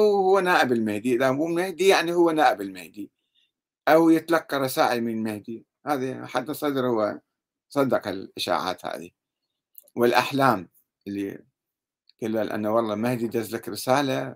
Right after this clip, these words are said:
أيام كورونا، فقم بكذا وكذا. آه،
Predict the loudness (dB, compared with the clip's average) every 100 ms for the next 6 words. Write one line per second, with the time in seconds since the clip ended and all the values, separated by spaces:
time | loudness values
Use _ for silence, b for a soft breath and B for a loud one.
0 | -4 -2 -2 -4 -12 _ -4 0 0 0
1 | -4 -10 _ _ _ _ _ _ 0 4
2 | 4 2 -2 -2 -2 -2 -2 -2 -2 -6
3 | -14 -16 _ _ _ _ _ _ _ _
4 | _ _ _ _ _ -20 b b b b
5 | b b _ _ 2 4 6 4 2 0